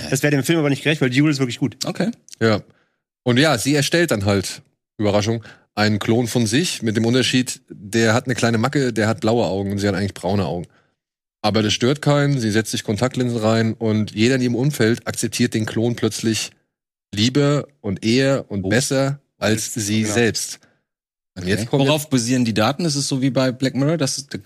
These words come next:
Speaker 1: quasi das Online-Verhalten und
Speaker 3: Naja, also sie
Speaker 1: Videos
Speaker 3: wird,
Speaker 1: und alles
Speaker 3: sie wird,
Speaker 1: analysiert wird? Oder
Speaker 3: es wird
Speaker 1: ist
Speaker 3: einmal
Speaker 1: tatsächlich nur ein
Speaker 2: Das
Speaker 1: Klon?
Speaker 2: sieht
Speaker 3: Es
Speaker 2: man
Speaker 3: wird
Speaker 2: so
Speaker 3: einmal eine
Speaker 2: nicht.
Speaker 3: Kopie
Speaker 2: Es ist einfach
Speaker 3: erstellt.
Speaker 2: wirklich eine eins zu eins Kopie.
Speaker 1: Okay.
Speaker 3: Es wird einmal eine Kopie erstellt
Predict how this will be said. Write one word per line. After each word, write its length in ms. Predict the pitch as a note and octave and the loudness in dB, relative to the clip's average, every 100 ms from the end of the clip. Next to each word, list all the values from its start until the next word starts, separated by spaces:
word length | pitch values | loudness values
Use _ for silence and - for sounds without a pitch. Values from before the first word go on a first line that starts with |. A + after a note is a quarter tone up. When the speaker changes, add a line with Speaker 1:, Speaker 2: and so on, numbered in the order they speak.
| - | -18
Speaker 1:
quasi 260 | - A#2 A2 | -4 -2 0
das 160 | G#2 | -2
Online-Verhalten 840 | B2 C3+ C3+ C#3 B2+ C3+ C#3 C3 B2 | 0 0 0 0 -2 0 0 0 -2
und 200 | G2+ A2 | -2 0
Speaker 3:
Naja, 260 | C#3 F3+ | 2 2
also 120 | F3 C#3+ | 2 2
sie 80 | |
Speaker 1:
Videos 300 | D3+ D3 F#3 | 2 2 0
Speaker 3:
wird, 80 | - | -2
Speaker 1:
und 160 | B2+ - | -4 0
alles 160 | C3+ D3 | 2 4
Speaker 3:
sie 60 | |
wird, 100 | E3 | 2
Speaker 1:
analysiert 380 | D3+ C#3 C3+ D#3+ | 2 2 0 0
wird? 120 | F3+ | 0
Oder 120 | E3 C3+ | 2 2
Speaker 3:
es 80 | |
wird 140 | B2+ C#3+ | 2 2
Speaker 1:
ist 60 | |
Speaker 3:
einmal 240 | D#3+ G3+ G3+ | 2 2 0
Speaker 1:
tatsächlich 280 | F#3+ E3 D3 | 2 2 4
nur 140 | D3+ | 4
ein 60 | C#3 | 2
Speaker 2:
Das 80 | C3+ | 0
Speaker 1:
Klon? 180 | A2 | 0
Speaker 2:
sieht 160 | F#2 C3+ | -2 0
Speaker 3:
Es 80 | C#3 | 2
Speaker 2:
man 80 | C3 | 4
Speaker 3:
wird 80 | |
Speaker 2:
so 80 | D#3 | 2
Speaker 3:
einmal 160 | F3+ G#3+ | 4 2
eine 80 | G3+ | 2
Speaker 2:
nicht. 80 | |
Speaker 3:
Kopie 140 | - C#3+ | 2 2
Speaker 2:
Es 60 | |
ist 40 | E3 A3+ | 2 2
einfach 80 | |
Speaker 3:
erstellt. 260 | A3 - A#3 | 2 2 0
Speaker 2:
wirklich 120 | C4+ | 2
eine 100 | - A2+ | 0 0
eins 140 | D3 | -2
zu 60 | C#3+ | -2
eins 180 | A#2 A#2 | -4 -4
Kopie. 280 | G#2+ G2 F2+ _ | -8 -6 -8 _
Speaker 1:
Okay. 220 | - G2 - _ | -12 -10 -12 _
Speaker 3:
Es 80 | G#2 | 0
wird 100 | B2+ | 2
einmal 220 | D3 F3+ | 4 2
eine 60 | |
Kopie 280 | D#3+ D3 F3 | 2 0 2
erstellt 520 | A3+ G3 G3 G3 G3 | 0 2 2 2 0